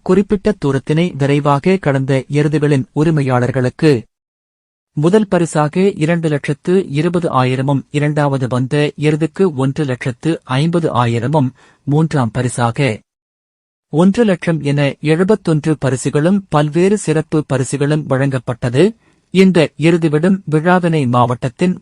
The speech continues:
பல்வேறு பகுதிகளில் இருந்து ஏராளமான மக்கள்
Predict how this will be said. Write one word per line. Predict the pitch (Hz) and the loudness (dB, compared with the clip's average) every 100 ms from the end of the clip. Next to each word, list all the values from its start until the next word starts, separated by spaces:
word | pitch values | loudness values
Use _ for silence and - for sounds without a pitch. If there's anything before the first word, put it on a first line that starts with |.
| - | -2
பல்வேறு | 151 151 170 202 208 | -2 0 2 2 0
பகுதிகளில் | 147 135 135 139 131 | 0 -2 -2 -2 -2
இருந்து | 127 127 120 175 185 - | -2 -4 -2 0 0 -2
ஏராளமான | 139 151 151 143 135 135 139 | 0 2 2 2 2 0 0
மக்கள் | 123 123 120 165 | 0 -2 -2 -2